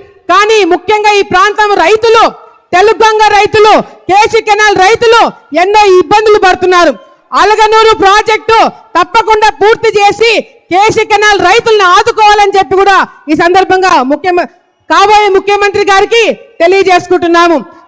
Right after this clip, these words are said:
తెలుగు గంగ రైతులు పంట కాలువ లేక చాలా ఇబ్బందులు పడుతున్నారు, ఆ పంట కాలువలు కూడా తప్పకుండా ఏర్పాటు చేయాలని చెప్పి కూడా రేపు పొద్దున మనం అధికారంలోకి వచ్చిన తర్వాత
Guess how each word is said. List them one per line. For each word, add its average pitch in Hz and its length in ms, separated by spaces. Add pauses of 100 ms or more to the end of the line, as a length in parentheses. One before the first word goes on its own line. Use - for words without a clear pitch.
(120)
తెలుగు 415 320
గంగ 427 220 (520)
రైతులు 440 720 (500)
పంట 415 200
కాలువ 440 340
లేక 415 280 (200)
చాలా 403 180
ఇబ్బందులు 427 420
పడుతున్నారు, 370 520 (280)
ఆ 359 80 (160)
పంట 403 180 (140)
కాలువలు 427 340
కూడా 440 240 (360)
తప్పకుండా 381 440 (160)
ఏర్పాటు 415 420
చేయాలని 415 420
చెప్పి 392 200
కూడా 392 240 (400)
రేపు 359 220
పొద్దున 392 220
మనం 381 280
అధికారంలోకి 403 640
వచ్చిన 392 260
తర్వాత 392 380